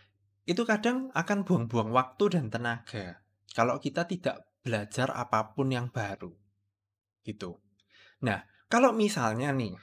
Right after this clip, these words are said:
teman-teman udah pernah pacaran atau sedang pacaran, ya kan? Terus tiba-tiba si cewek ini dulunya padahal suka banget, atau si cowok ini dulunya suka banget, terus tiba-tiba kok menjauh dan minta putus,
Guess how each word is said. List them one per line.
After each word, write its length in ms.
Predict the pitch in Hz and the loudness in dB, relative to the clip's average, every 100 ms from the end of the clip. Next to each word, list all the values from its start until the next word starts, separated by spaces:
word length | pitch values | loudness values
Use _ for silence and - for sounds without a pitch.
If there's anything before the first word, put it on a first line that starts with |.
| _ - | _ -4
teman-teman 400 | 120 120 143 156 | -2 0 0 0
udah 400 | 147 110 98 - | 0 0 0 -2
pernah 560 | - 113 113 - - _ _ | -2 0 0 -2 -12 _ _
pacaran 720 | 107 107 107 107 113 98 90 - _ _ _ _ _ _ _ _ | -4 2 4 8 8 6 -2 -14 _ _ _ _ _ _ _ _
atau 260 | - 120 | -4 2
sedang 320 | 131 - 113 104 | 2 2 -4 -4
pacaran, 720 | 104 - 104 104 104 95 95 _ _ _ _ _ _ | -6 -4 0 2 0 -2 -12 _ _ _ _ _ _
ya 220 | - 113 104 | 0 2 4
kan? 320 | 131 190 - _ _ _ _ _ - _ _ - | 4 2 -6 _ _ _ _ _ -20 _ _ -4
Terus 240 | 202 226 | 0 2
tiba-tiba 400 | 220 135 127 196 | 2 2 2 2
si 160 | 208 180 | 0 0
cewek 320 | 147 147 147 180 | 2 2 0 0
ini 240 | 226 233 - _ _ _ - | 0 -4 -12 _ _ _ -2
dulunya 420 | 135 123 131 202 | 2 4 4 4
padahal 300 | 208 190 185 | 4 4 4
suka 400 | 208 185 175 135 | 2 0 0 2
banget, 480 | 131 180 151 127 - | 4 4 4 2 0
atau 240 | 120 143 | -4 -2
si 160 | 143 135 | 0 4
cowok 160 | 139 | 6
ini 160 | 151 180 | 6 0
dulunya 320 | 127 117 151 | -2 -2 -4
suka 240 | - 85 - | -4 -4 2
banget, 320 | 123 131 123 | 2 2 0
terus 160 | 175 | 0
tiba-tiba 480 | - 180 117 113 160 | -2 -2 0 2 2
kok 400 | - 147 - _ _ _ - | 4 4 2 _ _ _ -4
menjauh 480 | 156 151 123 107 147 | -2 2 4 4 4
dan 160 | 156 113 | 2 0
minta 320 | 110 120 90 | 0 0 0
putus, 560 | - 135 135 107 143 | 0 -2 -2 -2 -2